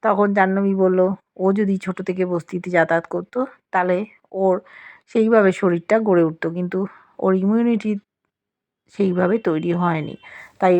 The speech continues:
অনায়াসে যে কোনো রোগও ক্যারি করতে পারে। তারপর বাড়িতে সকলের ছড়াবে। খুব অশান্তি হচ্ছে। মিনি বলছে,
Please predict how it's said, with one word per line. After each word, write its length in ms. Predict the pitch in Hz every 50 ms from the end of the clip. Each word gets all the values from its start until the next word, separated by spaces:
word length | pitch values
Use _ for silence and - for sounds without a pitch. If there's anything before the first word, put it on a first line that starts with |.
| - -
অনায়াসে 460 | 185 196 208 226 247 240 220 - 240 208
যে 100 | 190 185
কোনো 220 | - 190 185 180 175
রোগও 320 | 170 170 170 180 175 170 196
ক্যারি 240 | - 196 165 160 147
করতে 280 | - 147 139 - - -
পারে। 200 | - - - -
তারপর 300 | - - 190 185 180 190 185 180
বাড়িতে 380 | 180 175 170 180 180 - 208 214 233 - - - _
সকলের 460 | - - - 214 208 214 202 196 180 -
ছড়াবে। 380 | - - 165 151 151 143 147 170 185 - - - - - - _ _ _ _ _
খুব 220 | - - 262 269 269 254 - _ _ _
অশান্তি 480 | - 190 190 - 202 196 180 170 - 175
হচ্ছে। 340 | 165 156 156 - - - - - - _ - - - - - - _ _ - _ -
মিনি 240 | 214 220 220 220
বলছে, 320 | 214 214 208 202 196 208